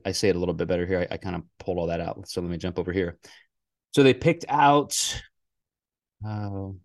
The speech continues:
that's supposed to be thirty-nine. Sorry about that. My, uh, typo there. So thirty-nine healthy, lean men, the average age twenty-two and a half, the average B M I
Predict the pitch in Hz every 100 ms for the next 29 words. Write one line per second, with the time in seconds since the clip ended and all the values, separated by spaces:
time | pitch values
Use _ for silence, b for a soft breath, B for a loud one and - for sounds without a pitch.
0 | _ 101 - - 98 90 87 92 85 85
1 | 82 85 85 87 87 85 90 85 - 90
2 | 87 87 87 _ _ _ _ _ _ -
3 | 50 82 87 - 95 92 90 92 - b
4 | b - 110 - 143 156 160 127 123 127
5 | 110 - 139 147 170 156 139 135 139 135
6 | 101 87 90 127 b b _ - 101 -
7 | 101 113 123 131 120 - 107 104 117 117
8 | - - 107 110 110 - 107 101 90 87
9 | - 143 135 139 127 95 - 101 98 98
10 | 107 95 98 107 117 117